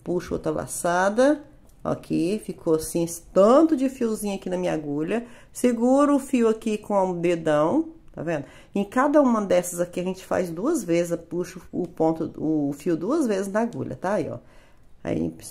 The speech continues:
puxa, segura esse aqui com o dedão, puxa o fio aqui que vem do novelo pra dentro, pra fechar tudo junto de novo, ó.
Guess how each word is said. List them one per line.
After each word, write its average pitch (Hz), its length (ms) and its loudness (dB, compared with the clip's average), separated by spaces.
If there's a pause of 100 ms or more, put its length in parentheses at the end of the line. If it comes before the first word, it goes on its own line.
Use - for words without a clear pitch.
puxa, 196 420 -2
segura 208 380 -2
esse 208 160 -4
aqui 190 100 -6
com 175 180 -4
o 170 40 -4
dedão, 165 760 0 (360)
puxa 285 460 2
o - 20 -2
fio 208 320 -2
aqui 190 220 -2
que 180 160 -4
vem 165 180 4
do 165 100 2
novelo 156 600 2
pra 190 200 0
dentro, 170 340 0
pra 202 100 -6
fechar 190 380 -8
tudo 311 680 2
junto 240 360 2
de 285 140 -2
novo, 123 440 -2
ó. - 160 -2